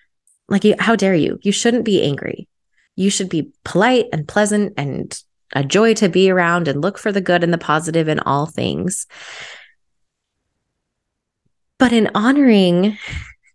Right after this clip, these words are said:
and embracing and working through that anger, you really do. Like, it comes full circle. And, and in that,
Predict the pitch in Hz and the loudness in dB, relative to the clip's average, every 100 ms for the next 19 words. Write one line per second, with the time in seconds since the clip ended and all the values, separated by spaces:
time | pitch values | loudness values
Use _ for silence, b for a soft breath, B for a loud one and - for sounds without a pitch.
0 | _ - 196 185 180 185 - 170 165 165 | _ -2 0 0 0 0 0 0 0 -2
1 | 170 156 180 208 202 196 185 165 - 180 | -6 -2 0 2 4 4 4 4 0 -2
2 | 170 156 165 170 214 226 202 - _ - | 0 0 0 2 2 2 0 -8 _ -2
3 | 302 180 - 180 170 - B B - 240 | 2 2 2 0 0 -6 B B -6 -4
4 | - 302 302 294 269 - 339 - 165 87 | 0 0 0 0 0 2 0 2 2 2
5 | 185 196 - - 220 208 - 226 220 190 | 2 0 -2 -2 0 0 2 0 2 0
6 | - - | -2 -8